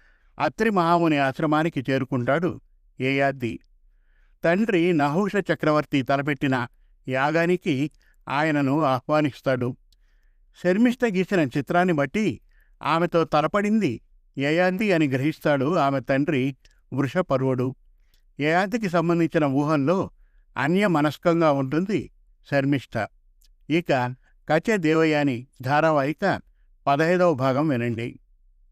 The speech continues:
ఒక నెల గడిచింది. నహూష చక్రవర్తి నిర్వహించే యజ్ఞానికి బయలుదేరడానికి సన్నాహాలు చేసుకుంటున్నాడు వృషపర్వుడు. ఆయన వెంట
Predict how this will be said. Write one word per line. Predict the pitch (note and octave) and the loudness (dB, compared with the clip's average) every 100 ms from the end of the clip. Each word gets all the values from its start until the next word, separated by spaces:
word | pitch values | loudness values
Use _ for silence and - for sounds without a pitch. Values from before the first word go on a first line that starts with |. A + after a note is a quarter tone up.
| C3+ | -2
ఒక | E3+ E3+ | 0 0
నెల | C3+ C#3 C#3 E3 F#3+ - B2+ | -2 -2 0 0 0 -4 -4
గడిచింది. | C3 C3+ C#3 B2+ B2+ B2+ _ _ _ _ _ | -4 -2 -4 -2 -4 -6 _ _ _ _ _
నహూష | C#3 D#3+ F#3+ A3 A#3 F#3+ | 0 2 2 0 -2 -2
చక్రవర్తి | F3 F3 F3 - D3 | 0 0 0 2 2
నిర్వహించే | C#3+ D#3 D#3 E3 D3+ D3+ B2+ | 2 2 0 -2 -2 -4 -4
యజ్ఞానికి | D3 C3+ D#3 E3+ G3 D3 | -6 -2 0 0 0 -2
బయలుదేరడానికి | C3 C#3 C#3+ C#3 C#3+ F3 - C3 C#3+ - _ _ _ _ - | 0 0 0 0 0 -2 -2 -2 -4 -8 _ _ _ _ -2
సన్నాహాలు | D#3+ E3 G3 F#3+ G3+ G3 D#3 | 0 2 2 2 2 2 0
చేసుకుంటున్నాడు | D3 D#3 C#3 C#3 D3 F3+ A2 - _ _ - | 0 -2 0 0 0 0 -4 -8 _ _ -4
వృషపర్వుడు. | C#3 B2+ F#3 C#3+ C3 C3+ B2+ C3 - _ _ _ _ _ - | -4 -2 -2 0 -2 -2 -2 -6 -12 _ _ _ _ _ -6
ఆయన | D3 F3 E3 | -2 0 0
వెంట | D3+ D#3+ G3 | 0 0 0